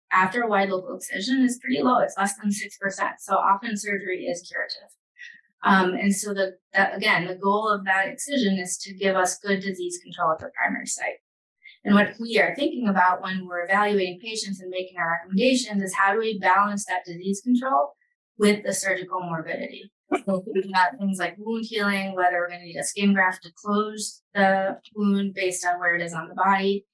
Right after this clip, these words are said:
and thinking about impaired function, such as, you know, tumor that arises in the nail.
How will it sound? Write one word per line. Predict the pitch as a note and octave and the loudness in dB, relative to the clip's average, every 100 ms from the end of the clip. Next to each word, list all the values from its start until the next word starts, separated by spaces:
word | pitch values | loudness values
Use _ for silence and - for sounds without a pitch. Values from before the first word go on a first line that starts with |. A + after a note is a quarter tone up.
| _ _ - | _ _ -2
and | G3+ | 2
thinking | A3 A3 G#3+ | 2 2 4
about | F3 F3+ | 4 2
impaired | E3+ F3+ F3 F3 | -2 -2 -2 -2
function, | G3 G3+ G3+ A#3 A3+ B3 B3 - | 2 2 2 0 2 4 4 2
such | - F#3 F#3 | -4 -2 0
as, | F3+ F3 - | -2 -2 -6
you | F#3 | -8
know, | E3+ E3+ _ _ - | -6 -8 _ _ -4
tumor | G#3 F#3 F3+ | 2 4 6
that | F3 F3 | 6 4
arises | E3+ F3 F3 E3+ | 2 -4 -8 -12
in | E3+ | -14
the | E3+ | -6
nail. | F#3 G#3+ A3 A#3+ | 0 2 2 0